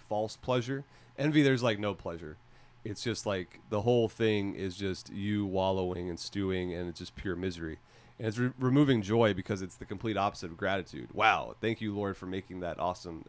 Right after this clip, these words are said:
athlete. Thank you for making this beautiful building. Thank you for the work that this guy is doing." Um, it's essentially a comparison that's removing all the joy and kind of like a woe is me. And I wish ins-,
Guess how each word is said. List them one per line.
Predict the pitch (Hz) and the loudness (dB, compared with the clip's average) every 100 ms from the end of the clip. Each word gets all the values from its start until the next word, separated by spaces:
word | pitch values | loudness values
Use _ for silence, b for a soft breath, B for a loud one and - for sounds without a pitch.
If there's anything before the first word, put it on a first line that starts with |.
| - | -6
athlete. | 101 87 82 90 | -4 -4 -8 -6
Thank | 98 92 | -6 -8
you | 95 | -8
for | - | -8
making | 90 90 92 | -8 -8 -8
this | 87 - - b b b b 92 | -8 -10 -16 b b b b -6
beautiful | 113 101 95 | -6 -4 -6
building. | 92 113 110 107 107 101 b b b | 0 2 4 4 4 0 b b b
Thank | 117 123 | 0 0
you | |
for | 123 123 | 2 2
the | 107 | 4
work | 117 107 | 2 0
that | 92 | -4
this | 120 - | -6 0
guy | 104 92 | 0 0
is | 85 | -2
doing." | 95 120 101 76 82 b b b b - 90 | -4 -2 -2 -4 -10 b b b b -16 -6
Um, | 92 87 80 - | -4 -2 -6 -6
it's | 98 - | -6 -6
essentially | 92 120 110 107 101 92 - | -2 0 0 0 0 0 -4
a | |
comparison | - 87 - 120 123 110 95 87 82 87 - | -6 -6 -2 0 2 0 -2 -4 -6 -10 -8
that's | 90 90 | -6 -6
removing | 98 98 90 92 | -6 -6 -6 -6
all | 73 104 101 | -2 0 0
the | 90 | -4
joy | 87 87 80 82 b b b - | -4 -4 -4 -8 b b b -12
and | 98 95 87 85 82 - - | -6 -4 -4 -6 -8 -10 -2
kind | 113 | 2
of | 110 | 2
like | 104 | 0
a | 95 | 0
woe | 98 107 98 | 2 4 2
is | 82 | 0
me. | 90 92 82 87 - _ - 98 | -4 -4 -4 -8 -12 _ -12 -6
And | 92 | 0
I | 104 | 2
wish | 110 131 - - - | 4 4 2 -6 -6
ins-, | 104 - | -6 -8